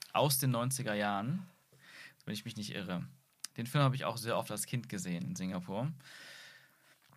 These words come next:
Der Film ist auch eine Trash-Granate. Aber das Geniale an dem Film ist, es ist, äh, ein Film, der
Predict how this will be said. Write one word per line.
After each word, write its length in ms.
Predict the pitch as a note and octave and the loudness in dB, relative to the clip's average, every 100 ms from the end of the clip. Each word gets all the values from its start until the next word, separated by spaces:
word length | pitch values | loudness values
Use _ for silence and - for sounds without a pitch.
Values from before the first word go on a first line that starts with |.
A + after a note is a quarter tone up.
| - - - _ _ _ _ _ - | -12 -12 -20 _ _ _ _ _ 4
Der 80 | |
Film 180 | C3 F#3+ | 6 8
ist 160 | F3+ - | 6 8
auch 120 | C#3 | 8
eine 120 | C#3 | 8
Trash-Granate. 840 | C3+ - B2+ - - G#2 F#2+ F#2+ - - - _ _ _ - G3+ D3 - | 6 8 6 6 0 0 0 -2 -8 -12 -18 _ _ _ 2 6 6 6
Aber 200 | C3 C3 | 8 8
das 160 | B2+ B2+ | 6 4
Geniale 400 | B2 B2+ D3 C3+ | 4 10 10 10
an 80 | |
dem 80 | A2 | 4
Film 260 | G#2 G2 F#2+ | -2 -2 0
ist, 240 | B2+ - - - - - - - - _ - - _ | 0 -4 -10 -18 -8 -6 -6 -8 -16 _ -16 -16 _
es 140 | A#2 C#3 | 2 4
ist, 280 | D#3+ - - | 4 4 8
äh, 300 | C3 C3 C3 | 12 12 12
ein 140 | A#2+ | 6
Film, 640 | B2+ - F#3+ D3 C#3 G#3 D3 | 2 4 8 10 8 6 4
der 440 | B2+ B2+ B2+ B2+ | 6 10 10 10